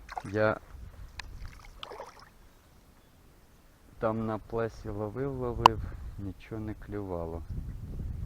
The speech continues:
По річці вже пару місць проїхав.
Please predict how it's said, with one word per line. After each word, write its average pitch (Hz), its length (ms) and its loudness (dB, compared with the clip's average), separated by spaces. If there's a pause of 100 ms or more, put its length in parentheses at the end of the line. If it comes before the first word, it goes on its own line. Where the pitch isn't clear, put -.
(720)
По 104 60 0
річці 110 560 -2
вже 98 260 -2
пару 101 340 2
місць 101 480 -4 (420)
проїхав. 98 760 -2